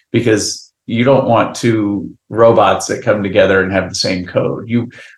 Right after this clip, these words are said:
part of what makes a, a good relationship great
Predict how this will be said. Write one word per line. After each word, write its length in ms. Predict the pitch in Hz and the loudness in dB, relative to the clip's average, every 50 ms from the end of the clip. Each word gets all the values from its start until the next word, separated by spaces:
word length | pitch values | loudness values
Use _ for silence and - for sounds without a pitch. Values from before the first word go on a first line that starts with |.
| _ _ | _ _
part 220 | - 170 180 208 | 0 2 4 4
of 60 | 202 156 | 6 4
what 160 | 139 131 135 | 4 4 4
makes 300 | 127 120 117 110 - - | 2 2 0 0 0 0
a, 220 | 110 107 104 98 95 - | 2 2 2 0 -2 -2
a 180 | - 107 107 110 | -2 -2 -2 0
good 220 | 104 123 120 120 113 | 0 2 2 2 2
relationship 880 | 113 110 98 104 104 104 - - 107 101 - - 110 104 - - - _ _ _ _ _ _ _ _ _ - 104 | 0 0 2 2 2 2 0 -4 -8 -8 -4 -2 -2 -2 -2 -4 -10 _ _ _ _ _ _ _ _ _ -14 -10
great 600 | 98 110 110 127 131 131 113 107 92 - - | -6 0 2 4 4 4 4 2 -2 -6 -12